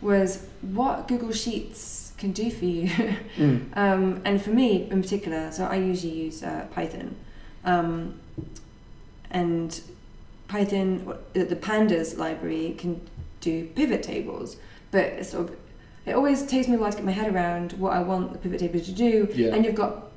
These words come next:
Speaker 1: in pandas it has a pivot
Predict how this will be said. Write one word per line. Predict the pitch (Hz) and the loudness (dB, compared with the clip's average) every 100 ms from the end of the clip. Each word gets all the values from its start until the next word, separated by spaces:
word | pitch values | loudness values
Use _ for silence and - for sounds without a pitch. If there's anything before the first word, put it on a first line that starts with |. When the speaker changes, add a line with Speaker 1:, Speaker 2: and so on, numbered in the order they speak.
| - | -4
Speaker 1:
in | 220 220 | 2 4
pandas | 254 277 240 | 6 6 4
it | - | 2
has | 185 196 - - - - - - | -2 -2 -4 -14 -16 -18 -10 -4
a | 190 | -4
pivot | - - 330 190 - - | -2 2 4 4 0 -6